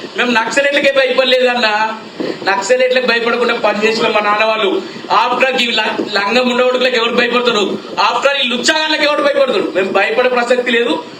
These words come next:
బరాబర్ భోగ ప్రవీణ్, భోగ శ్రావణికి తగిన బుద్ధి చెప్తాము. ఒక్కొక్క నురికించినంత జగిత్యాల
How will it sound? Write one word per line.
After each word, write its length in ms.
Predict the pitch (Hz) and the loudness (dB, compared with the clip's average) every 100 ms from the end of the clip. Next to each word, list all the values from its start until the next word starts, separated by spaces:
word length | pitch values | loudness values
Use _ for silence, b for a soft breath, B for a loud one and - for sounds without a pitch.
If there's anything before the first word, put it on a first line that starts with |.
| - - - | -16 -8 0
బరాబర్ 500 | 185 240 247 262 247 | 0 2 2 0 0
భోగ 440 | - 208 226 262 | 0 2 2 2
ప్రవీణ్, 440 | 262 240 247 247 | 2 2 0 -2
భోగ 260 | - 240 269 | 2 2 2
శ్రావణికి 840 | - 240 226 247 247 277 339 339 - - - | 2 2 2 0 -2 -2 -2 -4 -10 -12 -2
తగిన 280 | 190 214 247 | 0 0 0
బుద్ధి 380 | 247 214 - 254 | -2 -2 0 0
చెప్తాము. 320 | 254 254 262 | 0 0 2
ఒక్కొక్క 480 | 254 247 247 277 285 | 2 2 2 2 2
నురికించినంత 760 | 277 269 339 339 339 302 302 - | 2 0 0 2 0 0 0 2
జగిత్యాల 760 | 262 262 262 254 - - - | 0 0 0 0 0 -4 -6